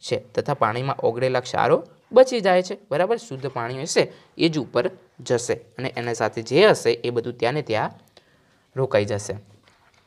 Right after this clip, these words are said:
પ્રવૃત્તિ બેમાં આપણે જોયું કે છાંયડામાં રાખેલી પ્લેટમાંથી પણ પાણી અદૃશ્ય થાય છે, પરંતુ તેમાં વધારે સમય લાગે છે. શું સૂર્યપ્રકાશની ઉર્જા ત્યાં પણ પહોંચે છે?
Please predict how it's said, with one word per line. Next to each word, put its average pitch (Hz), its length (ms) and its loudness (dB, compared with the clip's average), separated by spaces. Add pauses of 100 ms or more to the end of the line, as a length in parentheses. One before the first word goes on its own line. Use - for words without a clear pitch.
(240)
પ્રવૃત્તિ 180 320 4
બેમાં 170 320 4
આપણે 143 300 0
જોયું 110 340 -4 (380)
કે 247 60 -2
છાંયડામાં 131 680 0 (340)
રાખેલી 139 440 0
પ્લેટમાંથી 139 720 -4 (480)
પણ 190 120 0
પાણી 131 420 2
અદૃશ્ય 135 480 -4
થાય 120 280 -4
છે, - 180 -12 (960)
પરંતુ 185 260 0
તેમાં 185 260 2
વધારે 120 280 4
સમય 120 280 -2
લાગે 101 320 -2
છે. - 180 -12 (420)
શું 202 180 0
સૂર્યપ્રકાશની 143 760 0
ઉર્જા 120 400 -2 (480)
ત્યાં 123 240 2
પણ 165 120 -2
પહોંચે 170 380 0
છે? 180 160 -4